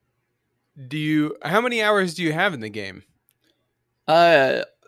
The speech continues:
Speaker 2: I currently only sit at three thousand seven hundred, I believe.
Speaker 1: Okay.
Speaker 2: I had a little bit of, like, a gap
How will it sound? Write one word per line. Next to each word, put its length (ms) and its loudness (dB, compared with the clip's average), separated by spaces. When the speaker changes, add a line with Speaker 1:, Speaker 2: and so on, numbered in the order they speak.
Speaker 2:
I 100 2
currently 380 -2
only 220 0
sit 260 0
at 280 -2
three 480 -8
thousand 1040 -2
seven 560 -4
hundred, 480 -4
I 120 -2
believe. 680 -10
Speaker 1:
Okay. 220 -6
Speaker 2:
I 100 0
had 180 2
a 120 2
little 260 2
bit 140 4
of, 180 0
like, 200 2
a 300 -2
gap 360 2